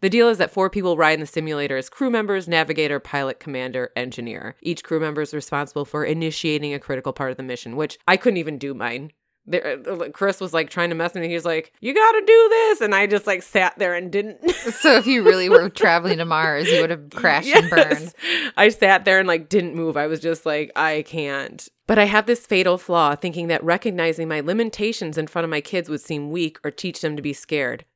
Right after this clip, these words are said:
Speaker 1: Same. So I marched myself in, took a seat, and pulled down the harness. I suddenly felt a cool breeze blowing directly on my face from the vent in front of me, and it's about that time I noticed the air sickness bags.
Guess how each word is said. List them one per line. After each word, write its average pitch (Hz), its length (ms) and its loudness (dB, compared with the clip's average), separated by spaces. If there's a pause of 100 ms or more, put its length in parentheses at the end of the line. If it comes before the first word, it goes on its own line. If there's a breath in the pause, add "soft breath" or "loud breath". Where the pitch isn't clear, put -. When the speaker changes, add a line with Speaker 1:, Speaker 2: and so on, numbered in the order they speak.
Speaker 1:
Same. 135 680 -8 (160)
So 196 180 0
I 185 60 6
marched 185 380 2
myself 233 440 2
in, 190 260 -2
took 220 200 -4
a 214 60 0
seat, 185 320 -4
and 156 180 -4
pulled 190 240 0
down 180 180 2
the 170 80 -2
harness. 151 720 -4
I 214 140 6
suddenly 226 460 4
felt 214 300 6
a 190 60 0
cool 226 360 2
breeze 196 420 2
blowing 185 320 2
directly 175 460 2
on 175 140 4
my 170 140 2
face 160 360 0
from 165 160 -4
the 160 80 0
vent 156 240 0
in 165 100 -4
front 160 240 -2
of 151 60 -4
me, 143 320 -4
and 175 80 -2
it's 170 100 -4
about 170 300 -4
that 269 240 2
time 160 520 -6
I 160 120 -2
noticed 147 400 -4
the 147 160 -6
air 139 180 -2
sickness 135 460 -8
bags. 113 440 -8